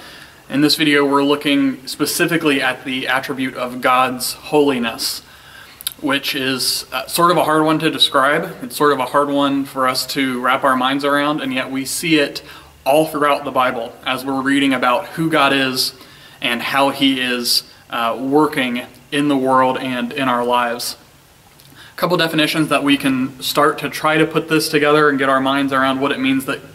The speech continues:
God is holy. You can see here a couple de-, definitions. It's his perfection. It's his otherness or his being set apart. God is wholly different from who we are.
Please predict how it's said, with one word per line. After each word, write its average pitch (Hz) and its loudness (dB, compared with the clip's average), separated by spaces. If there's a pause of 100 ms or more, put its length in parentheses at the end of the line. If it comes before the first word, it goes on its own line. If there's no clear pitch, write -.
(180)
God 135 2
is 120 -4
holy. 160 0 (840)
You 143 -2
can 147 -2
see 160 4
here 143 0 (160)
a - -18
couple 143 -6
de-, 135 -2
definitions. 131 -4 (240)
It's 151 0
his 147 4
perfection. 147 -2 (680)
It's 135 -4
his 139 0
otherness 165 0
or 139 0
his 131 -2
being 143 -2
set 160 2
apart. 143 -2 (480)
God 143 2
is 139 -2
wholly 170 0
different 139 -2 (160)
from 147 -2
who 170 -4
we 160 2
are. 143 0